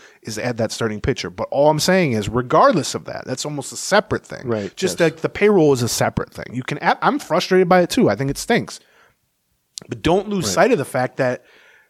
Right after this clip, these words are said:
Speaker 1: if we just start it right now, they're probably gonna win the division. And honestly, I think it's gonna be easier for them in a month because I think Cleveland is not gonna
Speaker 2: Yeah, I
Speaker 1: add,
Speaker 2: think you're
Speaker 1: they're
Speaker 2: right.
Speaker 1: gonna subtract. I think the White
Speaker 2: White
Speaker 1: Sox
Speaker 2: Sox
Speaker 1: are gonna
Speaker 2: are gonna
Speaker 1: get
Speaker 2: get
Speaker 1: worse.
Speaker 2: worse, yeah.
Speaker 1: Now, m-,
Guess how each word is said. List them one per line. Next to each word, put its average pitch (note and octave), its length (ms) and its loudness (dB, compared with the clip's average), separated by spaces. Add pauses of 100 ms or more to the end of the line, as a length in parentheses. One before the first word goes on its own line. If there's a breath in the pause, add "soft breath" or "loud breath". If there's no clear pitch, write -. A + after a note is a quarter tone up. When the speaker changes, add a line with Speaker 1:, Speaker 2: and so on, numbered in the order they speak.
(200 soft breath)
Speaker 1:
if D3 160 -8
we F3+ 120 0
just A3+ 240 -2
start G3+ 300 2
it A3+ 100 0
right F#3+ 220 2
now, F#3 480 -2 (560)
they're E3+ 140 -2
probably A3+ 380 2
gonna F3 220 2
win F3 180 2
the F3 80 2
division. E3 560 0 (380 soft breath)
And F3+ 160 2
honestly, G#3 460 4
I D#3+ 120 4
think F#3 360 0
it's D#3+ 140 -2
gonna F3+ 180 2
be E3 280 0
easier A3+ 300 4
for - 160 0
them B2+ 240 2
in A2+ 80 0
a G#2+ 40 -2
month G#2 420 -4 (440 soft breath)
because D#3 160 2
I E3 100 6
think F3 220 -2
Cleveland F#3+ 400 0
is D#3+ 100 0
not F#3 280 2
gonna F3 280 2
Speaker 2:
Yeah, C3 60 2
I - 20 4
Speaker 1:
add, F3 280 4
Speaker 2:
think A#2 120 0
you're A2+ 60 -2
Speaker 1:
they're D3+ 80 4
Speaker 2:
right. D3 80 4
Speaker 1:
gonna E3 120 2
subtract. F3 440 0
I C#3+ 80 -2
think F3 220 -4
the D#3 80 2
White C3 220 4
Speaker 2:
White - 60 0
Speaker 1:
Sox A2+ 200 2
Speaker 2:
Sox - 40 0
Speaker 1:
are - 40 -4
gonna E3 140 0
Speaker 2:
are E3 40 4
gonna E3 120 4
Speaker 1:
get D#3+ 60 0
Speaker 2:
get E3 80 2
Speaker 1:
worse. G#3 120 4
Speaker 2:
worse, - 160 -12
yeah. D#3 100 -14
Speaker 1:
Now, G3+ 100 2
m-, F3 220 -2